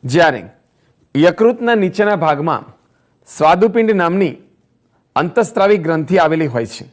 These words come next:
જ્યારે માદાના શરીરની અંદર જે જનનકોષો ઉત્પન્ન કરે છે, તે અંડપિંડ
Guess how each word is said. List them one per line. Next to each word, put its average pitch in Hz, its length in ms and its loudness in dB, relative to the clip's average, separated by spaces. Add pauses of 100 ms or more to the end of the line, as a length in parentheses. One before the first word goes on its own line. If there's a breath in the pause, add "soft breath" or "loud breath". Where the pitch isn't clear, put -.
(260)
જ્યારે 165 240 2
માદાના 175 560 0
શરીરની 180 400 -2
અંદર 165 220 0 (600)
જે 143 160 0
જનનકોષો 156 680 -2 (140)
ઉત્પન્ન 185 360 -4
કરે 160 240 0
છે, - 180 -10 (640)
તે 185 100 0 (320)
અંડપિંડ 185 480 0